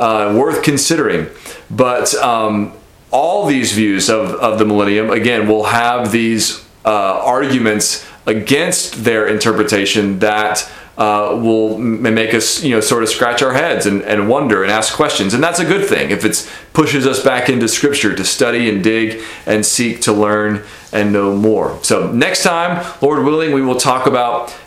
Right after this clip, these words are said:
dispensational premillennialism, which is, uh, probably the version that you're, uh, more used to, uh, or more familiar with, i-, if, uh, if you're used to, um, hearing about the, thinking about the rapture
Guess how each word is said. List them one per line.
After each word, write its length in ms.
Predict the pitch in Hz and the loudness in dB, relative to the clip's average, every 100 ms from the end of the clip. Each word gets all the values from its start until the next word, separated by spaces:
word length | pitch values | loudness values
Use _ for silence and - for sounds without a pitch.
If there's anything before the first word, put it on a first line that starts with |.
| - | -2
dispensational 1000 | 120 143 135 113 - 147 165 170 185 185 | -2 2 0 0 0 0 0 0 0 0
premillennialism, 960 | 185 185 185 185 185 196 190 220 214 139 | 0 0 0 0 0 0 0 0 -2 0
which 440 | 127 123 - - | 0 2 -2 -2
is, 460 | 139 120 117 - 139 | 0 0 0 -2 -2
uh, 180 | 113 107 | -2 0
probably 360 | - 160 180 160 | 0 0 0 2
the 80 | |
version 380 | 135 135 117 123 | 2 2 0 0
that 240 | 120 110 120 | 0 2 2
you're, 380 | 131 131 131 - - - | 2 0 -2 -6 -6 -2
uh, 260 | 110 107 | 0 0
more 380 | 123 120 143 147 | 0 2 2 2
used 400 | 131 151 160 - | 0 0 -2 -2
to, 300 | 190 220 - - - - | 0 0 -4 -10 -18 -4
uh, 180 | 117 113 | -2 0
or 120 | 110 | 0
more 300 | 117 139 165 | 2 2 2
familiar 500 | 165 139 135 156 165 | 2 2 2 2 0
with, 500 | 165 185 - - - - - | 0 0 -2 -6 -10 -20 -8
i-, 40 | 120 | -2
if, 640 | 117 113 117 135 104 - | 0 0 0 0 0 0
uh, 380 | 120 107 104 104 | 0 2 0 0
if 180 | 117 107 | 0 0
you're 180 | 120 127 | 2 2
used 300 | 123 123 - | 2 0 0
to, 420 | 123 113 113 110 127 | 2 2 2 2 0
um, 180 | 107 | 0
hearing 300 | 104 131 127 | 0 0 2
about 340 | 123 113 107 107 - | 0 0 0 -2 -4
the, 500 | 117 104 98 98 - | 0 0 2 0 0
thinking 200 | 135 135 | 0 2
about 160 | 127 117 | 0 2
the 80 | 104 | 0
rapture 840 | 110 135 135 - 156 151 156 151 | 2 0 -2 0 0 0 0 -2